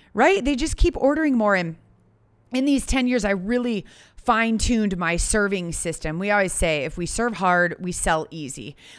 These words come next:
Like, I don't have to do any pushy, yucky, manipulative things to get my clients to buy these large amounts. They just love it. They love the process. We're creating this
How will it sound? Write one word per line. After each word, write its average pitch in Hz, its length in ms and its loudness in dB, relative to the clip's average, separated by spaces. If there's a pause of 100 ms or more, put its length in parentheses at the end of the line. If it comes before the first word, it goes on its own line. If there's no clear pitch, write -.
Like, 202 160 -6
I 330 80 0
don't 320 120 0
have 233 100 -4
to - 100 -6
do 190 220 -4
any 196 180 -6
pushy, 202 500 -4
yucky, 180 380 -6
manipulative 180 720 -4
things 196 460 -6
to 214 60 -14
get 190 160 -12
my 185 120 -10
clients - 500 -8
to 180 60 -16
buy 196 320 -4
these 208 280 -8 (320)
large 220 380 0
amounts. 214 520 -2
They 214 120 -6
just 240 260 -8
love 214 540 0
it. - 100 -8
They 220 120 -4
love 233 260 0
the 233 100 -2
process. 240 600 -8
We're 269 100 -10
creating 359 380 -8
this 427 180 -6